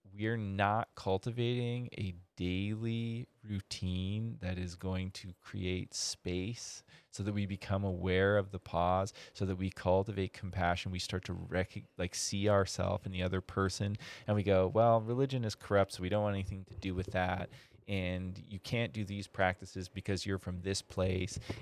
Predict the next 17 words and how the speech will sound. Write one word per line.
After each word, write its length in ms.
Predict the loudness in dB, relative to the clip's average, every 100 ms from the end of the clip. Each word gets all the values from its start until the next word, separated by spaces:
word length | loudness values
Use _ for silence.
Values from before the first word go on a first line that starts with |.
| -2
and 400 | 0 2 0 -4
you're 260 | -2 0
not 220 | 4 6 6
allowed 260 | 6 4 2
to 60 |
do 200 | -2 0
that 260 | 2 0 0
because 300 | -2 -2 0
you're 180 | 0 2
this 240 | 2 0
gender. 560 | 0 0 2 2 2 0 -4 -2
And 100 | 0
we 80 | 0
do 180 | 0 4
all 340 | 10 10 10
of 100 | 6
this 220 | 0 -4